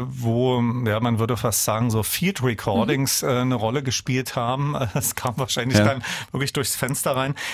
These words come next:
Speaker 1: Äh, wir sprachen über die Arbeitsteilung zwischen euch, ähm, das mittlerweile beim fünften Album sich herauskristallisiert hat. Eva ist für Gesang und die Lyrics, äh, zuständig. Gab's für die neuen Stücke, Eva, ähm, für dich so eine,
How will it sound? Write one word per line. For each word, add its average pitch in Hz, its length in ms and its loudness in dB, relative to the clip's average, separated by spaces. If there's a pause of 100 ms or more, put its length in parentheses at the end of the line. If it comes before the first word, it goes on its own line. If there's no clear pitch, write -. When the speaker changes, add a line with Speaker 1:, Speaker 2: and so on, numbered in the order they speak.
(120)
Speaker 1:
Äh, 135 180 0
wir 139 100 0
sprachen 165 460 0
über 147 300 0
die 131 320 0
Arbeitsteilung 113 1000 -2
zwischen 131 320 -2
euch, 135 420 -2
ähm, 127 600 0
das 120 240 -2
mittlerweile 127 500 0
beim 117 200 0
fünften - 500 -4
Album 127 380 -2
sich 117 200 -2
herauskristallisiert 117 1080 -2
hat. 120 200 -4 (440)
Eva 139 380 -2
ist - 280 -4
für 117 260 0
Gesang 110 520 -2
und 127 180 -2
die 123 160 -2
Lyrics, 127 540 -2
äh, 135 240 0
zuständig. 143 540 -2 (440)
Gab's 110 360 -2
für 175 120 -2
die 156 140 0
neuen 139 340 0
Stücke, - 340 -4
Eva, 131 840 0
ähm, 123 180 0
für - 180 -4
dich 131 280 -2
so 135 140 0
eine, 120 340 2